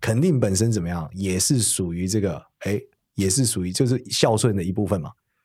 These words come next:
对吧？虽然说他已经过世了，对吧？你的阿公或是你的阿祖，所以呢，你可以用爸爸的爸爸的名字，哎，去捐钱。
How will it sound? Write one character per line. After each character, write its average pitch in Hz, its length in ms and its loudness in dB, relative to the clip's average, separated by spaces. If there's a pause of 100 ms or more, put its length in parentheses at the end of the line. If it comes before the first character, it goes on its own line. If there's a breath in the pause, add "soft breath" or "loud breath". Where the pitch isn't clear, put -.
(160)
对 113 100 0
吧？ 92 80 0
虽 131 120 4
然 120 100 2
说 117 100 2
他 104 120 2
已 - 20 0
经 92 140 2
过 98 160 2
世 92 180 0
了， - 60 -8 (240)
对 101 100 -2
吧？ 78 160 -6
你 87 80 -4
的 85 100 -4
阿 90 140 0
公 95 320 0
或 101 80 0
是 98 80 0
你 90 60 0
的 78 80 -4
阿 76 180 -6
祖， - 320 0 (560)
所 - 160 2
以 240 60 4
呢， 156 260 4 (140)
你 117 360 0
可 143 300 4
以 139 200 2
用 131 260 2
爸 156 180 4
爸 104 180 2 (280)
的 113 100 6
爸 123 180 4
爸 90 220 -4 (180)
的 107 80 -2
名 107 220 2
字， 107 240 -2 (280)
哎， 104 120 0
去 104 160 0
捐 101 200 2
钱。 - 220 -4